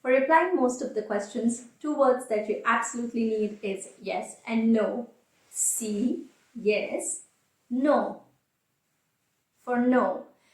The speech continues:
In English, no is a bit longer sounding. No. In Italian, it's very short. No. If you are in Italy,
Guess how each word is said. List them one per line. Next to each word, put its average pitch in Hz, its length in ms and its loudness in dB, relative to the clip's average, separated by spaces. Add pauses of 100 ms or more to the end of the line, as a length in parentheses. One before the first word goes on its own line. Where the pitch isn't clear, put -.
(260)
In 240 120 -2
English, 285 560 2 (260)
no 240 640 2 (160)
is 226 220 -4
a 240 40 -12
bit - 480 -2 (140)
longer 220 580 2
sounding. 185 680 -6 (220)
No. 202 760 0 (460)
In 208 100 -4
Italian, 220 840 0
it's 240 320 -4
very 294 300 2
short. - 400 -6 (240)
No. 247 500 0 (300)
If 214 220 -8
you 294 280 0
are 233 240 2
in 220 200 -4
Italy, 214 640 -2